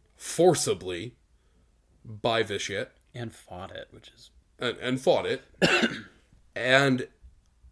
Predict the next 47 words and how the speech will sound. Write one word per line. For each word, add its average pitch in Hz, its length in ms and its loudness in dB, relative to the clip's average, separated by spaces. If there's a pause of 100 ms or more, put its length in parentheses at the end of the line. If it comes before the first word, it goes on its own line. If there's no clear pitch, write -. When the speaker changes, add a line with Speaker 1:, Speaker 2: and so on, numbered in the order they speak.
(260)
Speaker 1:
when 131 300 2
given 156 300 2
a 131 60 -6
chance, 123 480 -4
when 117 120 -6
mind 120 320 -2
wiped, 104 440 -6 (360)
he 127 160 -8
chose 127 320 0
light. 95 260 -6 (280)
And 131 200 0
then 165 240 0
he 170 160 -8
was 156 80 0 (100)
Speaker 2:
That's 151 60 2
the 143 100 2
way 127 80 10
Speaker 1:
able 113 60 8
Speaker 2:
the 113 80 -2
sto-, 107 220 -8
you 107 140 -6
can 101 160 -14
choose 104 300 -8
dark, 90 300 -10
but - 80 -18
the - 80 -12
way 98 120 -8
the 92 60 -18
story - 340 -14
is, - 120 -16
he - 80 -20
chose - 340 -20
light. - 160 -20 (140)
Yes. - 160 -18
Speaker 1:
Right. 151 440 2 (200)
And 151 180 2
then 151 300 0 (360)
he 170 220 -6
goes 175 220 4
back 117 420 -2
and 123 340 -8 (460)
gets 135 240 -6
locked 151 380 -4
up 139 220 0
and 113 220 -8
battles 127 440 -2
Vitiate. 113 580 -6